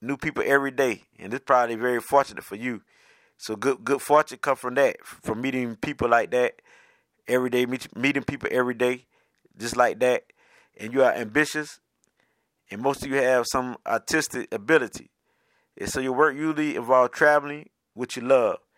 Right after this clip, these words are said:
So your life is a series of phone calls, communication of all sorts, and usually a whole bunch of activity going on, yes.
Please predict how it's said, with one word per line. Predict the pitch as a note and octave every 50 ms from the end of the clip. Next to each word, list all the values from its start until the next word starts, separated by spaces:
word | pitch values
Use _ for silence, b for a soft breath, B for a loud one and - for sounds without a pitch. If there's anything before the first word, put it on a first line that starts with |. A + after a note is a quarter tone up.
| _ _ _ _ _ _ _ _ _ -
So | - - C3
your | D3+ D#3
life | D#3 D#3+ D#3 D3+ D3+ B2+
is | A2 C3+ B2+
a | B2 A2+
series | - - - E3 D#3+ D#3+ D3
of | C3 C3
phone | - - D3+ D#3 D#3+ D#3+
calls, | D#3+ - D#3 D#3 D#3+ D3+
communication | - - C3 C#3+ D#3 D#3 - - D#3 D#3+ C#3+ D3 C#3
of | C#3
all | D3 D3+ D#3 D#3
sorts, | - - - D3 D3+ D#3+ - - -
and | B2+ A#2+ B2+
usually | D3 D#3 D3+ D3 D3+ D#3 D3+ C#3+ _ b b b b b b b b b -
a | -
whole | B2 D#3 D#3 D3
bunch | C3 D3+ - -
of | - -
activity | C#3+ - - - - E3 D3+ C#3+
going | C3 A#2 C#3 C#3 C#3+ D3 D#3 D#3 D3
on, | C#3 B2 G#2+ G2 F#2 G2 B2
yes. | C#3 B2+ - - - -